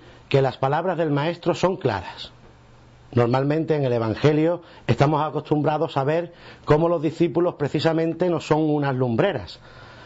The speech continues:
Siempre entienden poco y mal las enseñanzas del Señor. De ahí puede venir esa pregunta un poco seca que hace Jesús: "¿Ahora creéis?". El rabino de Nazaret no pierde comba, y ya que ha despertado el interés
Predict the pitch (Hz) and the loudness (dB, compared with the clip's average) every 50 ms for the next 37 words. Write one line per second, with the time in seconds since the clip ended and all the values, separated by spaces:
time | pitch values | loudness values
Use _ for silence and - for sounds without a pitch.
0 | - - - - - 139 151 151 143 147 151 147 143 110 147 160 175 175 160 143 | -20 -14 -6 0 2 2 2 2 0 0 0 0 0 0 0 0 0 0 0 0
1 | 131 117 - 156 185 180 180 196 196 196 - - - 135 135 131 135 156 185 208 | 0 0 0 0 0 2 0 0 0 -2 -4 -4 -2 0 0 0 0 0 -2 -2
2 | 208 196 - - - - - 139 139 - - 139 123 - 131 123 127 135 156 160 | -4 -6 -8 -14 -10 -2 0 0 0 2 0 0 0 0 0 0 0 0 -2 -2
3 | 156 - 156 131 120 117 110 - - 107 101 107 104 101 87 - - - - - | -2 -2 -2 0 0 -2 -2 0 0 0 0 0 0 -2 -4 -10 -18 -20 -20 -20
4 | - - - - - - - - - - - - - - - - - - 113 120 | -20 -20 -20 -20 -20 -20 -20 -20 -20 -20 -20 -20 -20 -20 -20 -12 -4 0 2 2
5 | 135 156 151 143 160 156 156 147 147 143 156 165 175 165 - - 147 139 - 175 | 2 2 0 0 0 0 0 0 0 2 2 0 0 -2 -2 -2 -2 0 0 0
6 | 143 143 156 135 160 180 180 175 170 160 160 139 147 147 - 156 143 - 165 156 | 0 2 0 2 2 0 0 0 0 0 0 -2 -2 -2 -2 -2 0 2 0 2
7 | 156 170 175 170 170 143 135 135 131 - 135 - 123 110 - - 170 - - - | 2 0 -2 0 0 -2 -2 -2 -2 -2 -4 -2 -2 0 2 2 0 0 -2 -12
8 | - - - - - - - - - - - - - - - - - 113 117 131 | -20 -20 -20 -20 -20 -20 -20 -20 -20 -20 -20 -20 -20 -12 -4 -2 0 0 2 0
9 | 147 147 143 - - 123 120 127 147 170 170 165 - - - - - - - - | 0 -2 -4 -4 -4 -2 -2 -2 -2 -4 -6 -10 -14 -16 -18 -18 -20 -20 -20 -20
10 | - - - - - - - - - - - - - 120 123 113 117 123 117 139 | -20 -20 -20 -20 -20 -20 -20 -20 -20 -20 -14 -4 0 0 2 2 2 0 0 0
11 | 156 156 160 156 147 143 139 123 - - 127 131 147 170 175 - - - - - | 0 0 0 0 -2 -2 -2 -2 -2 -2 0 0 0 -2 -2 -6 -12 -20 -20 -18
12 | - - - 143 139 - 156 160 151 131 131 120 - 127 139 139 127 113 110 101 | -6 0 2 2 4 4 2 2 2 -2 -4 -2 0 0 0 0 -2 -4 -4 -6
13 | - - - - - - - - - - - - 139 135 127 160 175 180 - 160 | -8 -16 -20 -20 -20 -20 -20 -20 -16 -6 0 2 2 4 4 2 2 2 0 0
14 | 160 170 185 165 - 170 156 135 - 175 185 180 180 160 151 147 143 - 131 131 | 0 0 0 0 0 -2 -2 0 2 0 2 2 0 0 0 0 0 0 0 0
15 | 135 156 170 151 - - | 0 0 -2 -2 -6 -12